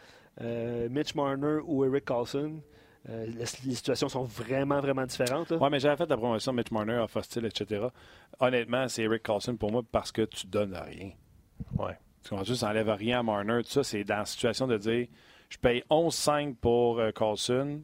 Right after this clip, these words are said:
Speaker 2: qui est le meilleur défenseur dans la ligue, puis je donne rien.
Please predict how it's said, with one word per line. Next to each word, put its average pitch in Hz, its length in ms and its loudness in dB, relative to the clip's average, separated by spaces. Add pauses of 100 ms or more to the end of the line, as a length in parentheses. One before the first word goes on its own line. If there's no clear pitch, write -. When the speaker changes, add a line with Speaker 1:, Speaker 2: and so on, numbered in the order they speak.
(120)
Speaker 2:
qui - 80 -2
est 113 40 2
le 113 40 2
meilleur 123 220 4
défenseur 117 580 0
dans 107 140 0
la 104 80 -2
ligue, 120 380 -2 (420)
puis 101 100 -6
je - 80 -8
donne 107 160 2
rien. 107 380 -4